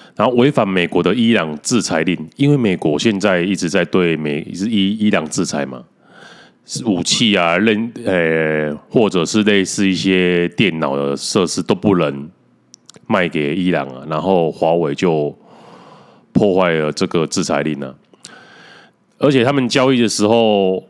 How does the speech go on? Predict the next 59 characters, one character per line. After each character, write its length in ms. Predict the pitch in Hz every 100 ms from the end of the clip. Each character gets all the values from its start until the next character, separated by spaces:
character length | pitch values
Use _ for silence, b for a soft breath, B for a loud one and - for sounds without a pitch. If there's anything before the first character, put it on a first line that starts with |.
| _ _ _
还 280 | - 95 92
诈 280 | - 123 95
欺 300 | - - 92
了 400 | 90 82 76 71
汇 240 | - 110
丰 200 | 95 90
银 140 | 82
行， 160 | 82 67 - _ _ B B B B B B
所 140 | - 160
以 40 |
当 160 | 143 170
时 120 | 131
就 100 | 160
利 220 | 160 156
用 240 | 151 143 123
了 280 | 104 85 -
引 220 | 123 95 90
渡 200 | 160 120
条 240 | 101 101
款， 340 | - 92 73 73 _ _ _ _ -
要 240 | 123 123
求， 360 | 117 104 95 110 - -
要 160 | 113
求 120 | 107 104
加 200 | - 104
拿 120 | 90
大， 80 | 120
因 60 | 143
为 40 |
那 100 | 156
时 80 | 123
候 120 | 131
人， 240 | 113 87 78 78 78 82 101
孟 180 | 127 113
晚 120 | 82
舟 100 | 101
人 240 | 95 80
在 140 | 82 90
加 140 | 95
拿 120 | 82
大 160 | 76 78
嘛， 200 | 67 58 _ _ B B B B B B B B
就 140 | 117
由 120 | 107
加 200 | 101 113
拿 80 | 101
大 160 | 107 98
的 80 |
警 260 | 92 - 76
方 220 | 82 85 90
逮 180 | - 82
捕 120 | 80
了 40 |
孟 160 | 85 85
晚 180 | 76 71
舟， 300 | - 71 73 -
然 120 | 87
后 100 | 92
并 400 | - 101 85